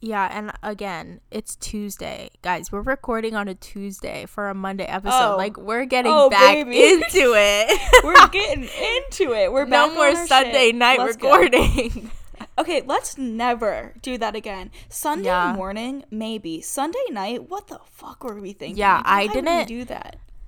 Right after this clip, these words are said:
Speaker 1: So I went out to dinner right when, after we finished recording,
Speaker 2: Mm-hmm.
Speaker 1: and then by the time I got home and actually sat down to record, I don't think I fully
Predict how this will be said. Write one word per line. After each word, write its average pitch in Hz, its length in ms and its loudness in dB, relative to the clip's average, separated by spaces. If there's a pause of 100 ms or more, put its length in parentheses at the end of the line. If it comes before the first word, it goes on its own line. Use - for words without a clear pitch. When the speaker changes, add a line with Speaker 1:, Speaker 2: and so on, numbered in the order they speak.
(160)
Speaker 1:
So 214 560 -4
I 202 140 -6
went 196 160 -8
out 226 180 -6
to 285 120 -10
dinner 180 460 -10
right 185 260 -6
when, 190 360 -12 (160)
after 180 300 -8
we 202 100 -8
finished 190 380 -10
recording, 165 560 -8
Speaker 2:
Mm-hmm. 240 160 -12
Speaker 1:
and 185 180 -8
then 180 520 -8 (500)
by 196 200 -4
the 196 120 -10
time 196 300 -8
I 277 100 -8
got 262 260 -4
home 175 460 -6
and 185 120 -12
actually 185 360 -10
sat 175 320 -8
down 185 220 -10
to 196 100 -14
record, 185 500 -10 (320)
I 208 140 -4
don't 202 360 -4
think 339 220 -8
I 330 140 -4
fully 190 680 -8